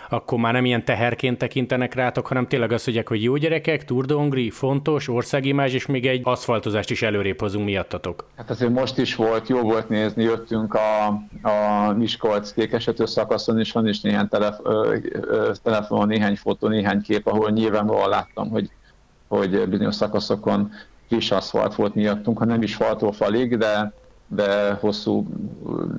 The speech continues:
Speaker 2: métereken át ott látszott, hogy ezeket, ez, ez, ez a túrnak szól. Nem lehet elmondani, én mennyire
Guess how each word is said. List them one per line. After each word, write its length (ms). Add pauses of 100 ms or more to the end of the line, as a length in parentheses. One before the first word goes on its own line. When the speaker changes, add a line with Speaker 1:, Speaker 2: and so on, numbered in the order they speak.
(100)
Speaker 2:
métereken 580
át 220
ott 140
látszott, 400
hogy 160
ezeket, 420 (100)
ez, 280
ez, 200 (240)
ez 100
a 80
túrnak 400
szól. 380 (140)
Nem 180
lehet 240
elmondani, 400
én 120
mennyire 560